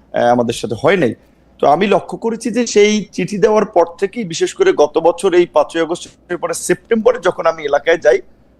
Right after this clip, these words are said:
প্রথমে আমার জেলায় একটা প্রোগ্রাম ছিল সম্ভবত সেপ্টেম্বরের শুরুতে, সেই সমাবেশে আসার পথেই আমার লোকজনের গাড়ি ভাঙচুর করে সেখানকার বিএনপির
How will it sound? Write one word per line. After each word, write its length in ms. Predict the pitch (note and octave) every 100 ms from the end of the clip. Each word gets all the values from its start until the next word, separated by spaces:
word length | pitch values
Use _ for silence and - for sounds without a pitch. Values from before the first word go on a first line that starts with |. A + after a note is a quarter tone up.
| -
প্রথমে 280 | C#3+ F3+
আমার 220 | F#3 E3+ B2+
জেলায় 260 | D3+ D#3
একটা 140 | D#3 D#3+
প্রোগ্রাম 400 | - C#3+ D#3 D3+
ছিল 200 | E3 G3+
সম্ভবত 600 | - C#3 D3 C#3+ C#3+ - _ _ _ _ _ _ _
সেপ্টেম্বরের 400 | - C3+ D#3 D#3
শুরুতে, 500 | D3 D#3+ F#3 A#3+ B3+ - _ _ _ _
সেই 220 | - G3
সমাবেশে 460 | G#3+ G3+ F#3 G3 G#3+
আসার 260 | E3+ - G#3 -
পথেই 420 | F3+ A3+ A3+ F#3+ - _ - -
আমার 400 | - D#3 F#3 F3
লোকজনের 520 | D#3+ E3+ C3+ F3 G3 E3
গাড়ি 440 | D3 C#3+ E3 E3 - _ _ _
ভাঙচুর 440 | C3+ D#3+ E3 G#3 F#3
করে 220 | G3+ A#3
সেখানকার 560 | - - F3 D3+ D#3+ C#3+
বিএনপির 640 | B2+ D3 C#3 D3+ D3